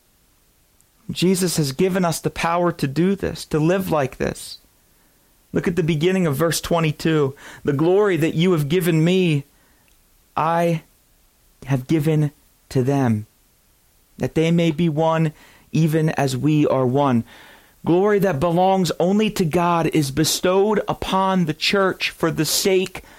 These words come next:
of unity. This church, so that in turn we might display the glory of God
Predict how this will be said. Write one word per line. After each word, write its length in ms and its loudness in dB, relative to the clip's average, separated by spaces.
of 200 -2
unity. 720 2
This 500 0
church, 520 -2
so 240 2
that 280 0
in 200 0
turn 480 0
we 220 2
might 280 0
display 440 0
the 100 0
glory 420 2
of 160 0
God 460 0